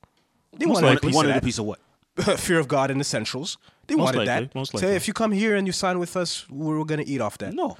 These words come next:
Speaker 1: What?
Speaker 3: If
Speaker 1: You think Nike's not asking for that?
Speaker 3: If he says,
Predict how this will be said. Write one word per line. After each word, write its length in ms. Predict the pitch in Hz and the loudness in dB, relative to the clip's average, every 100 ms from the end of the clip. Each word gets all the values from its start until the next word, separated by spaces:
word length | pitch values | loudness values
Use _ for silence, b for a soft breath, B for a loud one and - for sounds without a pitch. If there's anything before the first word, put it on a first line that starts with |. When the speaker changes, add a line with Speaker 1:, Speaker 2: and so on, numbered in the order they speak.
| _ _ _ | _ _ _
Speaker 1:
What? 480 | 135 294 622 - - b b b b b - | -2 2 2 0 -10 b b b b b 4
Speaker 3:
If 240 | 208 226 | 4 4
Speaker 1:
You 80 | 262 | 2
think 220 | 247 294 | 2 2
Nike's 280 | 403 - 311 | 2 4 4
not 140 | 311 | 6
asking 220 | 320 - | 4 0
for 100 | - 415 | 0 0
that? 160 | 508 - b b b b - | 0 -2 b b b b 0
Speaker 3:
If 640 | 156 175 175 - - - _ _ | 2 2 0 -8 -18 -20 _ _
he 240 | - - 123 | -16 -8 -6
says, 640 | - 127 101 95 - - | -4 -2 -4 -6 -8 -10